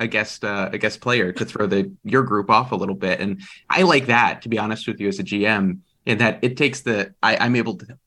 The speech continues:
you know, take my hands off the story and then have this, this interaction between, right, like, a guest coming in as an N P C, given, you know, a, a general backstory, but allow them to have that interaction and have that come out in this sort of organic way,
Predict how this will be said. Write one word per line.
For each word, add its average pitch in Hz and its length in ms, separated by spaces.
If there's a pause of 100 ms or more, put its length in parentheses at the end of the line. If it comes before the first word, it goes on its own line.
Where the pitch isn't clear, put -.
(120)
you 123 100
know, 92 80
take 127 220
my 110 160
hands 110 280
off 98 200
the 98 80
story 120 500
and 107 100
then 107 120
have 101 280
this, 98 280 (300)
this 120 180
interaction 120 680
between, 98 540
right, 98 240
like, 104 160
a 104 100
guest 104 400
coming 101 280
in 98 120
as 98 140
an 95 100
N 98 160
P 98 140
C, 107 300
given, 131 400
you 117 100
know, 95 140
a, - 240
a - 20
general 98 320
backstory, 92 720 (140)
but 120 100
allow 120 220
them 110 300
to 110 40
have 104 200
that 95 120
interaction 92 800
and 95 340
have 95 200
that 90 160
come 95 160
out 87 240
in 95 80
this 90 120
sort 95 140
of 87 60
organic 90 440
way, 92 380